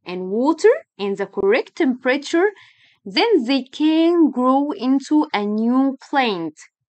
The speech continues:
They can grow into a new plant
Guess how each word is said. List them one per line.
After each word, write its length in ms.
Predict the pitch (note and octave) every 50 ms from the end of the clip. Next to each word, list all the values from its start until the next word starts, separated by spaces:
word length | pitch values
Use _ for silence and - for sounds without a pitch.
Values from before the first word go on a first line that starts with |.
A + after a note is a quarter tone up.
| _ _ F#3
They 140 | F3 G3
can 320 | F#3 - - G#3+ G3+ G3+ G3
grow 280 | F#3 A3 A#3 C4 E4+ B4 D5 - _ _ -
into 380 | B3+ C4+ C#4 - D4 - - -
a 100 | - G3
new 440 | F#3+ F#3 F#3+ G3 G#3 A3+ C4+ D4+ D4+
plant 460 | - - - G4+ F#4 F4 F4+ F4+ F4+